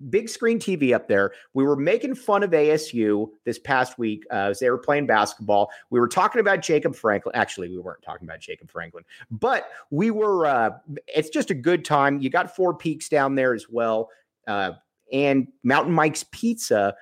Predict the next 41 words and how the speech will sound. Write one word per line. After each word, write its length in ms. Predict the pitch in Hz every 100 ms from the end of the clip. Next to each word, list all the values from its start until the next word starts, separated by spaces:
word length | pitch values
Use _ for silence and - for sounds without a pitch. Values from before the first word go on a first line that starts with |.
| _
should 220 | - 139
be 80 | 127
down 220 | 135 131
there 120 | 135 123
as 160 | 107
well. 300 | 127 123 123
It's 140 | 123 104
a 40 |
great 360 | 104 151 151 151
time. 320 | 135 127 123
Come 200 | 147 190
check 280 | 175 185 175
it 80 | 131
out. 260 | 123 120 - _
Tap 240 | 196 233
and 140 | 185 156
Bottle 320 | 156 151 127
watch 340 | 127 147 147 -
parties. 360 | 107 98 101
We're 100 | -
gonna 120 | 135 143
have 240 | 151 143
one 240 | 139 135
this 240 | 131 117 -
coming 340 | - 147 113
week. 320 | 120 147 - _ _ _ 127
We'll 120 | 135
be, 260 | 131 127
uh, 200 | 113 98 90 -
putting 200 | 185 143
the, 200 | 123 104
uh, 220 | 98 95 - _ _ _ -
putting 160 | 226
some 200 | - 151
details 560 | 117 160 131 113 107 110
out 220 | 101 -
there 140 | 92
shortly. 720 | 92 - 196 202 180 160 170 - _ _ _ _ _ _ _ _ _ _
And 580 | 135 165 131 90 71 - _ _ -
Illegal 400 | 113 127 113 92
Pete's. 580 | - 92 - - -